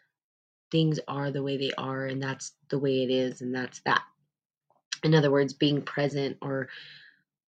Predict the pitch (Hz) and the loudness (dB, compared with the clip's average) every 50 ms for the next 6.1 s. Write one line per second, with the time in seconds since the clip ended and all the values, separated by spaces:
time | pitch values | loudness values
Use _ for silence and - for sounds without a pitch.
0 | - 156 151 139 147 156 151 151 151 151 - - 151 151 151 139 - - 170 - | -2 0 0 4 6 8 8 8 8 6 4 0 -4 -4 -4 -4 -2 0 0 2
1 | - - - - 139 135 135 135 - - 139 135 - 143 139 139 131 - _ _ | 2 0 -2 -2 -2 -2 -2 -2 -2 -2 -4 -6 -4 -2 -2 -2 -2 -4 _ _
2 | - 151 156 151 151 147 143 139 135 135 139 139 139 139 135 135 123 - - _ | 0 2 4 4 4 2 2 2 0 0 0 0 0 0 0 -2 -4 -6 -10 _
3 | _ - 147 147 147 - _ _ _ _ _ - - - _ _ _ _ _ _ | _ -2 0 0 0 -4 _ _ _ _ _ -8 -8 -8 _ _ _ _ _ _
4 | _ _ _ _ - 151 151 143 151 147 143 - - 143 - - 143 - 147 143 | _ _ _ _ 2 2 4 4 4 2 2 2 0 0 0 -2 -4 -4 -4 -4
5 | 143 139 147 143 143 139 139 135 135 127 127 - - - 165 165 165 160 160 156 | -2 -2 -2 0 0 0 -2 -2 -2 -4 -4 -4 0 2 4 6 6 6 6 4
6 | 156 147 | 4 0